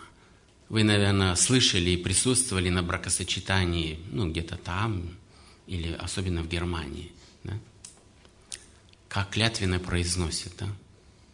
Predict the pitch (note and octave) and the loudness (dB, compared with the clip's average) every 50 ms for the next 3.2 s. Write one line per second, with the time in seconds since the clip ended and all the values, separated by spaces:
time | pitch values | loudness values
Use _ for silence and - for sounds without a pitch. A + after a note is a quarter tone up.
0 | - - - - - - - F2 E2 E2 E2+ E2 D#2+ D#2+ E2 F2 G2 A2+ A#2+ A#2+ | -20 -20 -20 -20 -20 -12 -10 -8 -8 -6 -8 -8 -8 -8 -2 2 4 4 4 4
1 | A2+ A2+ A2+ A2+ A2+ - - - - - - - G2+ F#2 G2+ G2 - - - - | 2 0 0 -2 -4 -6 -12 -18 -20 -18 -12 -8 -6 -6 -6 -8 -10 -12 -4 0
2 | - A3 G#3+ - - - F#2+ F#2+ F#2+ F2+ - - F#2+ F2+ - G2 F#2+ F#2 F#2 F#2 | 2 4 4 4 4 4 2 2 2 2 2 2 0 0 -2 -2 -2 -2 -2 -4
3 | F#2 G2 F#2+ | -4 -6 -6